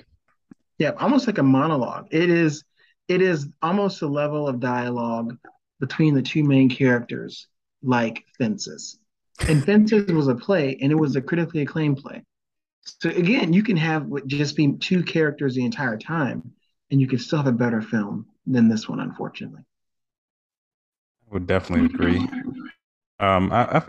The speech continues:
Speaker 2: I feel like it's funny in some parts. I think Sterling K. Brown, he definitely plays a <laughs> that, uh, Creflo Dollar type of role. That <laughs>
Speaker 1: Right, right.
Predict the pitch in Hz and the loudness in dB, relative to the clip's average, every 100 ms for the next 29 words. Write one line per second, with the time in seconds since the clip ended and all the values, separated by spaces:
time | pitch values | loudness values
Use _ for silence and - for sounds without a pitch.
0 | - 175 208 214 190 190 190 - - - | 0 0 4 4 4 2 0 -4 -10 -10
1 | - 185 165 143 - 135 127 127 135 - | 0 2 4 2 0 -2 -2 -2 -4 -4
2 | 120 123 113 - 113 113 104 104 92 95 | -4 -4 -4 -4 -2 -2 -2 -4 -2 -2
3 | 95 95 95 95 - 92 - 87 85 87 | -2 -4 -4 -6 -8 -10 -6 -4 -4 -6
4 | 85 - _ _ - 123 - 135 - - | -6 -8 _ _ -2 0 4 2 2 -12
5 | - - - - 98 87 87 - - 104 | -14 -16 -8 0 2 2 0 0 -4 -6
6 | _ _ _ - - 110 - 98 92 90 | _ _ _ -4 0 0 2 2 2 0
7 | 90 87 - 92 - 90 90 90 87 - | -2 -4 -6 -6 -4 -2 0 0 -2 -6
8 | 95 - - - - - 180 190 - - | -4 -2 -4 -6 -8 -2 2 2 0 0
9 | 151 143 | 0 2